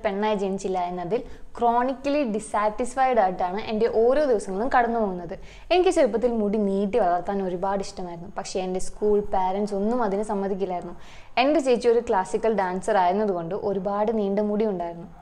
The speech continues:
ഒരു സമ്മർ വെക്കേഷന് ഞാൻ അച്ഛനും അമ്മയും അറിയാതെ മുടി വളർത്താൻ തുടങ്ങി. അച്ഛൻ കാണാതെ എണ്ണ തേറ്റ് പറ്റിച്ച് ചീകി വെച്ചൊക്കെ നടന്ന് മാനേജ് ചെയ്ത് പോരുകയായിരുന്നു. അങ്ങനെ ഒരു ദിവസം ചേച്ചിയുടെ കൂടെ,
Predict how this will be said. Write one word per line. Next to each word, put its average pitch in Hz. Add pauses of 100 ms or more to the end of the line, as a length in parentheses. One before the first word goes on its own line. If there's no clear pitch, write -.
(420)
ഒരു 339
സമ്മർ 277
വെക്കേഷന് 202
ഞാൻ 208
അച്ഛനും 240
അമ്മയും 208
അറിയാതെ 175
മുടി 262
വളർത്താൻ 208
തുടങ്ങി. 180 (420)
അച്ഛൻ 302
കാണാതെ 196
എണ്ണ 208
തേറ്റ് 202
പറ്റിച്ച് 202
ചീകി 220
വെച്ചൊക്കെ 196
നടന്ന് 196 (100)
മാനേജ് 196
ചെയ്ത് 202
പോരുകയായിരുന്നു. 226 (340)
അങ്ങനെ 294
ഒരു 220
ദിവസം 208
ചേച്ചിയുടെ 214
കൂടെ, 214